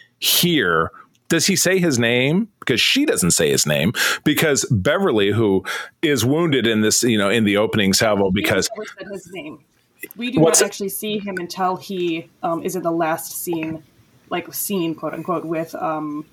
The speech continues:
Speaker 2: Picard and
Speaker 1: And Ri-, where he's holding Riker at gunpoint. Yeah, he doesn't come out saying, "And my name is Jack." But because, yeah, the, the, uh,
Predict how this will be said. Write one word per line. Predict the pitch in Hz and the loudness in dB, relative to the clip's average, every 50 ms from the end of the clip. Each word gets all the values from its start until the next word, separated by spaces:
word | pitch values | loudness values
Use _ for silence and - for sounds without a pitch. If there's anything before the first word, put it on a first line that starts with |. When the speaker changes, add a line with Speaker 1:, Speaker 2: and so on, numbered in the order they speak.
| _ _ _ _ - | _ _ _ _ -10
Speaker 2:
Picard | 190 180 - - - 180 160 156 156 156 - - | -10 -10 -6 -2 -2 0 0 0 -2 -4 -6 -8
and | 160 151 143 139 139 | -10 -10 -8 -4 -2
Speaker 1:
And | 120 110 101 95 92 95 | 0 2 2 2 2 2
Ri-, | 98 101 - | 2 2 2
where | 131 120 117 104 | 2 2 2 2
he's | 95 95 98 95 | 2 2 2 2
holding | 101 110 98 92 95 | 2 2 2 2 2
Riker | 95 92 92 92 - - 87 | 2 2 2 2 2 2 2
at | 85 | 2
gunpoint. | 80 87 90 92 95 113 120 | 2 2 2 2 2 2 2
Yeah, | 139 143 139 | 2 2 2
he | 143 156 | 2 0
doesn't | 156 139 123 117 | 0 0 0 0
come | 113 147 127 | 0 2 2
out | 110 107 | 2 2
saying, | - 139 110 - - | 2 0 0 0 0
"And | 135 135 120 | 0 2 2
my | 104 | 2
name | 98 90 87 92 | 2 2 2 2
is | 101 95 | 0 2
Jack." | - 190 202 277 123 82 - - - - - - - - - | 2 2 2 2 0 -2 -4 -4 -6 -4 -4 -4 -4 -4 -2
But | - 185 185 185 | 0 0 2 2
because, | 170 170 - 190 165 - | 0 0 0 0 2 2
yeah, | 214 190 151 | 2 2 2
the, | 139 151 - 160 | 2 2 2 2
the, | 131 143 139 131 123 113 | 2 2 2 2 2 4
uh, | 107 98 95 95 92 90 82 82 80 90 87 90 90 90 92 98 | 4 4 4 4 4 4 2 2 2 2 2 2 2 2 2 2